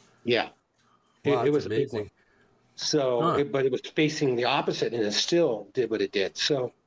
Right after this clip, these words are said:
Speaker 1: that
Speaker 2: Yeah.
Speaker 1: happened, and that wasn't on the news.
Speaker 2: Yeah,
Speaker 1: Uh,
Speaker 2: very, very
Speaker 1: you
Speaker 2: little things are on the news anymore, you know? <laughs>
Speaker 1: Yeah, and what's today, the sixteenth? Yeah, the sixteenth. Um,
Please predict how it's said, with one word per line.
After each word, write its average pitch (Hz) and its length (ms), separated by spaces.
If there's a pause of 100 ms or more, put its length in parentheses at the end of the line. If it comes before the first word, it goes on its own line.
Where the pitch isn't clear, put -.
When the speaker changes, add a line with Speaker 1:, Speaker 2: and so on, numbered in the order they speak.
(360)
Speaker 1:
that 135 240
Speaker 2:
Yeah. - 100
Speaker 1:
happened, 135 280
and 127 80
that 143 140
wasn't 123 280
on 104 120
the 101 80
news. 117 420 (920)
Speaker 2:
Yeah, 117 220
Speaker 1:
Uh, 104 180
Speaker 2:
very, 127 260
very 156 260
Speaker 1:
you 139 60
Speaker 2:
little 131 200
things 110 260
are 110 80
on 107 100
the 101 100
news 104 280
anymore, 104 400
you 104 140
know? 113 180
<laughs> - 40
Speaker 1:
Yeah, 151 460
and 139 240 (380)
what's 190 240
today, 147 240
the 113 100
sixteenth? - 640
Yeah, 170 160
the 127 140
sixteenth. 139 580
Um, 110 380